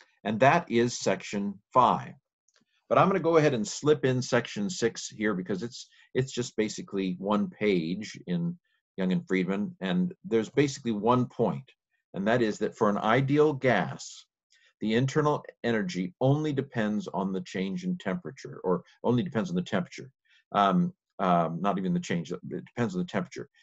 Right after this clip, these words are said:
So the pressure, the volume is irrelevant, uh, for,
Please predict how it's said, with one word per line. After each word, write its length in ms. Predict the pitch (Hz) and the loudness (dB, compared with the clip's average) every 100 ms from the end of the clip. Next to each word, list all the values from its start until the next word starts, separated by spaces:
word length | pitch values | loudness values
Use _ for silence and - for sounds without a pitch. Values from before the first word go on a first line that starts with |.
| _ | _
So 340 | - 120 107 - - - | 2 4 4 0 -10 -10
the 80 | 90 | -10
pressure, 560 | - 147 139 165 160 | 2 2 4 2 2
the 100 | 127 | 0
volume 560 | 92 110 123 131 127 - | 4 6 6 4 0 -2
is 160 | - 95 | -4 2
irrelevant, 680 | 101 92 120 113 87 87 - _ _ _ _ | 4 6 6 6 4 -2 -8 _ _ _ _
uh, 220 | - 92 90 | 0 2 2
for, 320 | 110 98 | 2 0